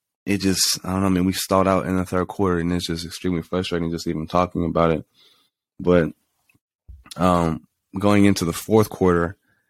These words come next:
offense, we fumble, fumble, and then we punt. So we're oh for three on those, on those, on those, on those first three possessions. And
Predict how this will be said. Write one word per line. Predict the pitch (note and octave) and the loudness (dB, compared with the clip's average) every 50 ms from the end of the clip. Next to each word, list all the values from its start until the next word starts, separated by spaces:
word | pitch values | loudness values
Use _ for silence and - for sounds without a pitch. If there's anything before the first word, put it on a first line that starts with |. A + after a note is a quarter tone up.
| _ _ _ _ _ _ _ _ - | _ _ _ _ _ _ _ _ 0
offense, | - F#2 F#2 - - G2+ G2 F#2 F2+ - - - | 0 0 0 0 0 0 0 0 0 -4 -6 -6
we | D#2 E2 | -8 -8
fumble, | D#2+ - - G2 G2+ G#2+ A2 G#2+ A2+ A#2 A#2 A#2 B2 A#2+ - _ _ _ _ _ _ _ | -6 -4 0 2 4 4 4 4 4 4 2 2 0 -2 -8 _ _ _ _ _ _ _
fumble, | _ - - - A2 A2 G#2 F2 F#2 F2 E2+ E2 D#2+ - - | _ -10 -4 -2 0 0 0 0 -2 -2 -2 -4 -6 -8 -8
and | E2 F2+ E2+ | -6 -4 -4
then | E2+ E2 | -2 -4
we | D#2+ C#2+ | -4 -6
punt. | - - - - F2 D#2 C2 - _ _ _ _ _ _ _ _ _ _ _ _ _ - | -8 -10 -8 -6 -6 -6 -6 -8 _ _ _ _ _ _ _ _ _ _ _ _ _ -10
So | - - F#2+ F2+ F2 E2+ E2 E2 D#2+ D2 - _ _ _ _ _ | -4 0 2 4 4 4 4 2 0 -2 -6 _ _ _ _ _
we're | - C#2 E2+ F#2 - | -12 -6 -4 -4 0
oh | - D2+ G2+ G#2 | 4 4 4 4
for | - - G2 | 4 0 -2
three | - - G2+ G2+ F#2+ F#2 | 2 4 4 6 6 6
on | F2+ F2 | 4 4
those, | F2 F2 F2 F2 E2+ E2+ - | 4 4 2 2 0 -2 -4
on | - - F2+ F2+ E2+ | -4 -2 -2 0 0
those, | E2+ E2+ E2+ E2 E2 - | 0 -2 -4 -4 -6 -8
on | - - F2+ F2 | -6 -6 -4 -4
those, | E2+ F2 - _ _ _ - - | -4 -6 -10 _ _ _ -10 -6
on | - F#2 F2+ | -4 -2 -2
those | E2+ F2 F2+ - - _ | -2 -2 -6 -8 -6 _
first | - F#2+ F#2 F#2 - | 0 2 2 2 0
three | - F2 F2 | -2 -4 -4
possessions. | F2 F2 D#2+ E2+ E2+ E2 - - D#2 D#2 - G2+ - - _ _ _ _ _ _ _ _ _ _ _ _ _ - | -2 -2 0 0 0 0 0 -4 -6 -8 -8 -10 -12 -16 _ _ _ _ _ _ _ _ _ _ _ _ _ -2
And | - F2 F#2 F2+ F2 F2 F2 E2+ E2+ E2 D#2 D#2+ - | 2 4 4 6 6 4 4 2 2 0 -2 -4 -6